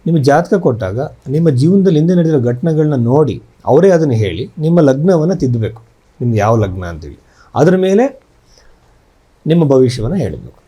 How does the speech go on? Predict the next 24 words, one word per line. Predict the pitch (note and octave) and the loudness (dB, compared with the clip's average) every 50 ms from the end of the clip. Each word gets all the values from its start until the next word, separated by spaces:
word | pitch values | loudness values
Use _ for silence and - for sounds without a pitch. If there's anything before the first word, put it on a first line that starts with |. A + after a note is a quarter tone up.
| - | -6
ಇದು | D3+ D3+ E3 | -4 -4 -2
ಫಸ್ಟ್ನೇ | - - D#3 C#3+ - - F#3+ F3+ | -2 -2 -2 -2 -2 0 0 0
ರೂಲ್ಸ್ | D#3+ A#2 F#2+ E2+ - - - - | 0 0 -2 -6 -8 -10 -8 -4
ನಿಜವಾದ | A#2+ B2 C3 C#3+ D3+ D3+ D3+ | -2 0 2 2 2 2 2
ಜ್ಯೋತಿಷನ | C#3 B2 B2+ B2+ B2 B2 A#2 B2 A#2+ A2 | 2 2 0 0 0 -2 -2 -2 -4 -6
ಕಂಡುಹಿಡಿಯೋದಕ್ಕೆ. | G#2+ A2+ F#2+ F#2+ G2 F#2+ F#2 F2 E2 D#2 D#2+ | -6 -8 -8 -8 -8 -8 -8 -10 -12 -12 -12
ಎರಡನೇದವ್ರ | D#2+ E2+ G2+ B2 C#3+ E3 F#3 G#3 G#3+ G#3 G3+ F#3 | -10 -6 -2 0 0 0 2 2 2 2 2 0
ಪರಿಹಾರ | D#3+ - D3 D3 E3+ F3+ F3 F3+ F#3 F3 | 0 0 0 2 2 2 2 2 2 2
ಹೇಳುವಾಗ | E3 D3 C3+ C3 C3+ A#2+ G#2+ G2 F#2 G2+ A#2+ C3+ D3+ - - _ _ _ _ _ _ - | 2 2 2 0 0 0 -2 -2 -4 -4 -4 -4 -6 -6 -10 _ _ _ _ _ _ -4
ಬೃಹತ್ | - C#3+ D#3+ G3 F#3 F3+ | 0 2 2 2 2 2
ಪರಾಶರದಲ್ಲಿ, | F3+ D#3+ D#3 D#3+ D#3 - E3+ D3+ D3 C#3 C3+ C#3 C3+ | 0 2 2 2 0 0 -2 -2 0 0 -2 -2 -2
ಶಾಸ್ತ್ರದಲ್ಲಿ | A#2 - C#3 C3 C3 - D3 C3 C3 B2+ B2 | -4 -2 -2 -2 -2 -2 -4 -4 -2 -2 -2
ಹೇಳಿರುವಂತಹ | A#2 A#2 A2 A2 G#2+ G#2 G2 G2+ - D3 | 0 0 -2 -2 -2 -4 -6 -6 -6 -6
ಪರಿಹಾರಗಳಲ್ಲಿ | C#3 C3 - A#2 A2+ A2+ A2+ A2 G#2+ G2+ G2+ G2+ G#2+ C3+ | -6 -4 -4 -2 0 2 2 0 0 -2 -4 -4 -4 -4
ಮಂತ್ರ | C3+ B2 A2+ A#2 A2+ B2 | -4 -4 -4 -4 -4 -4
ಜಪ, | A2 G#2+ G2 F#2+ B2+ | -6 -6 -6 -6 -6
ದಾನಗಳು, | B2+ A#2+ G2+ G2 G2 G#2+ A#2 A#2+ G#2+ G#2 A#2 C3 | -6 -4 -4 -6 -6 -6 -4 -4 -4 -4 -4 -4
ಗಿಡಗಳನ್ನು | B2+ G#2+ A2 G#2+ A2+ A2 A2 A2 | -4 -4 -4 -4 -2 -2 -2 -4
ನೆಡುವುದು, | G#2 G#2 F#2+ F#2+ F#2+ F#2 F#2+ A2+ C#3 - - - - - _ _ - _ _ - - _ _ - | -4 -6 -8 -10 -10 -8 -4 -4 -4 -4 -6 -12 -20 -20 _ _ -20 _ _ -20 -20 _ _ -4
ಈ | A#2+ C#3 E3 | 0 0 0
ಥರ | D3 - E3 D3+ | 2 2 2 0
ಪರಿಹಾರಗಳನ್ನೇ | B2+ - A#2 A#2+ A#2+ A2+ B2 B2+ A#2+ A2 G#2+ G#2 G#2 A#2+ E3 F3+ | 0 0 2 2 4 4 4 2 2 2 0 -2 -2 -4 -4 -6
ಸೂಚಿಸಬೇಕು. | - - G#2+ A2+ - - - - F#2 F2 E2 - G2 F#2+ F2+ D#2 D2+ - _ _ _ _ _ _ _ _ - | -6 -8 -8 -8 -10 -16 -18 -16 -14 -14 -14 -12 -12 -10 -10 -12 -14 -16 _ _ _ _ _ _ _ _ -6
ಇಲ್ಲಿ | A#2 C3+ E3 F3+ F#3 F#3 E3+ F3+ G3+ G3 | 0 2 2 4 4 4 2 2 0 -2